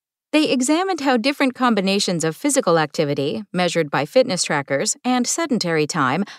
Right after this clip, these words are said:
affected their respective health and mortality risk. Overall, researchers found that higher sedentary time is associated with higher mortality in less active individuals,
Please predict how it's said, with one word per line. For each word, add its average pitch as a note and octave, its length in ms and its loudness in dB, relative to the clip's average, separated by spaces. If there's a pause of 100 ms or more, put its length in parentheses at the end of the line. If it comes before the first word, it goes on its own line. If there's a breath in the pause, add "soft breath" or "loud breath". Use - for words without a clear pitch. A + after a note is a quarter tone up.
affected E4+ 460 0
their A#3+ 160 4
respective A3 540 0
health C4 320 2
and G#3+ 200 -2
mortality A#3+ 540 0
risk. D3 400 -2 (500 loud breath)
Overall, F#3+ 640 4
researchers D4 600 -2
found A#3+ 260 2
that F#3+ 100 2
higher D4+ 380 -2
sedentary A#3 560 2
time E3 400 -2
is G#3 140 -2
associated A#3 680 2
with G#3 140 -2
higher C4 300 0
mortality F#3+ 720 -2 (180 loud breath)
in B3 160 2
less D4+ 280 2
active A#3+ 320 2
individuals, G3 800 -2